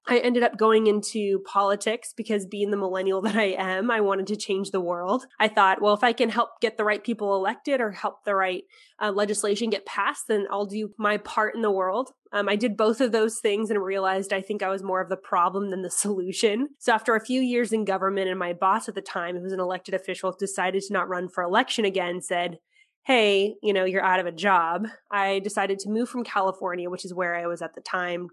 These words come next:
to Virginia and start completely over. And so there I was sleeping on the floor of an apartment that I shared with a girl <laughs> that I had just previously met, you know, starting over from scratch again. And I remember a girlfriend of mine had given me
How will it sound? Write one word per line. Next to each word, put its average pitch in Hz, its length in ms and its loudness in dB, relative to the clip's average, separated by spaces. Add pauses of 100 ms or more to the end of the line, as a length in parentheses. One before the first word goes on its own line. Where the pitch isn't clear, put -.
(120)
to 190 340 -2
Virginia 180 580 -2 (500)
and 202 200 0
start - 360 -4
completely 196 480 -2
over. 175 440 -4 (600)
And 208 160 0
so 214 180 6
there 208 180 6
I 220 80 6
was 196 480 4
sleeping 196 720 2
on 196 140 0
the 196 80 -2
floor 202 580 0
of 190 140 0
an 196 60 -4
apartment 196 400 -4
that 190 80 0
I 190 80 -2
shared 185 260 -4
with 190 140 -6
a 196 40 -2
girl 185 500 2
<laughs> 240 220 -4
that 240 140 2
I 233 80 4
had 240 120 2
just 254 320 0
previously 226 580 0
met, 185 420 -2
you 208 140 -6
know, 190 140 -4
starting 208 360 0
over 196 220 0
from 190 160 -6
scratch 180 400 -6
again. 185 480 -4 (280)
And 233 120 4
I 240 80 6
remember 240 560 4
a 190 280 2
girlfriend 214 460 0
of 175 140 -4
mine 170 240 -2
had 185 180 -6
given 190 320 -2
me 175 340 -4